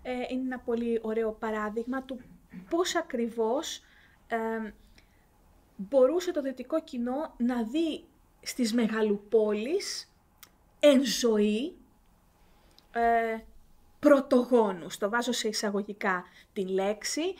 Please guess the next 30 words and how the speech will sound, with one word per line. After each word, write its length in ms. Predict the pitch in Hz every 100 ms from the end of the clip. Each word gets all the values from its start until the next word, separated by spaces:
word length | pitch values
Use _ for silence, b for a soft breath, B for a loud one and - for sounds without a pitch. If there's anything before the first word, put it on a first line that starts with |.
| B B -
Ο 120 | 240
πρωτογονισμός 800 | 240 233 233 233 233 247 285 294
είναι 160 | 294 302
ένας 420 | 285 262 - -
όρος 300 | 226 254 285
που 120 | 269
χρησιμοποιήθηκε 1400 | 254 233 - 226 220 _ _ _ _ 214 262 254 277 247
ιδιαίτερα 640 | 214 220 247 277 247 220
τον, 340 | - 220 107 -
στις 160 | 208
αρχές 220 | 214 240
του 80 | -
εικοστού 280 | - 214 -
αιώνα 280 | 214 214 208
για 140 | 208
την 160 | 202 196
τέχνη, 340 | - 202 202 285
για 80 |
να 100 | 247
δηλώσει 460 | 233 214 240 269 277 B B
την 220 | - 220
τέχνη, 540 | 214 247 277 262 233 208 B B B
αμ, 380 | 214 208 202 196
ε, 80 | 196 B B _ 135 113 - 82 71 - _ _
ομάδων 460 | 220 220 254 277 254
ανθρώπων, 460 | 226 247 262 254
φυλών, 580 | 233 - 214 226 254 330 B B B _
οι 140 | 240 240
οποίες 640 | 233 233 285 302 - - _ _ _
τεχνολογικά, 1500 | 277 262 - 254 247 240 226 208 220 - - 240 262 370 -